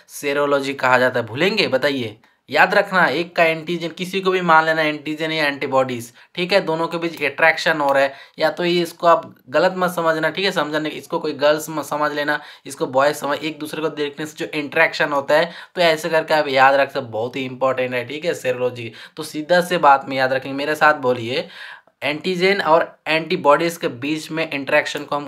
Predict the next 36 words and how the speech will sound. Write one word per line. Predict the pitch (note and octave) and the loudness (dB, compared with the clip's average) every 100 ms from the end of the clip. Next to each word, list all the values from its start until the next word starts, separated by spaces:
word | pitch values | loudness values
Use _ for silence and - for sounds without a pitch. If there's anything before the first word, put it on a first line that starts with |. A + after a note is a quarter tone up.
| - | -4
क्या | C3+ | -2
बोलेंगे, | C3+ C3+ C#3+ D#3+ G#3 - _ _ _ | 0 -2 -2 -2 -2 -6 _ _ _
serology | - C3+ C3+ B2+ A#2 | -10 -4 0 0 -2
बोलेंगे, | G#2+ G#2 G#2 G2+ | -6 -10 -12 -12
ठीक | G#2+ D3+ | -8 -2
है। | F#3+ F#3+ - - | -2 -2 -14 -4
अब | D3 D#3+ | -2 2
आते | D3+ C#3+ D#3 | 4 4 2
हैं | D#3+ | -2
सेकेंड | D#3 - D3+ C#3+ C3+ | -2 -4 -2 -2 0
टॉपिक | B2+ B2 C3+ B2+ | 0 0 -2 -6
में, | C#3 E3 F3+ - - - | -6 -6 -10 -20 -20 0
ट्रांसडक्शन, | E3+ D#3 D#3 E3 F3+ - - A2+ C3+ - - G#2+ F#2+ - | 4 6 4 2 -4 -14 -6 -2 -2 -2 -4 -4 -8 -10
ठीक | E3+ | -4
है, | F3+ | -2
ट्रांसडक्शन | F3 E3+ D#3 E3 D#3+ C3 B2+ - C#3 | 2 4 4 2 0 -2 0 -4 -8
किसको | B2 A#2 A#2+ | -10 -12 -12
बोलेंगे, | G2 G2 G2 F#2+ F2+ _ - - - - | -12 -12 -14 -16 -16 _ -20 -20 -20 -10
ठीक | F#3+ G3 | -6 0
है, | G3+ D#3 | 0 0
जो | C3+ D#3 | -2 -2
भी | E3 | -2
जेनेटिक्स | G3 C#4 D3 D3+ F#3 F#3 | -6 -6 -6 -6 -6 -6
मटेरियल्स | D#3 C3+ B2+ D3+ D3 C#3 A2+ | -2 0 0 2 2 2 -2
होते | A2+ G2 G#2+ | -8 -10 -10
हैं, | G2+ | -8
ठीक | D#3+ F3 | -6 -2
है, | F3+ B2 | -2 -2
जो | B2+ C3 | -8 -4
भी | F3 | -4
जेनेटिक्स | F3 C3 B2+ D3 C3+ C3 | -2 -4 -4 -6 -8 -8
मटेरियल्स | A#2+ A#2 C3 D3+ D3+ | -8 -2 0 0 -2
होंगे | C3 A#2+ B2 | -6 -6 -8
वो | - D#3+ | -6 -6
क्या | - C3+ | -2 0
होंगे, | A#2+ B2 C#3 | -2 -4 -6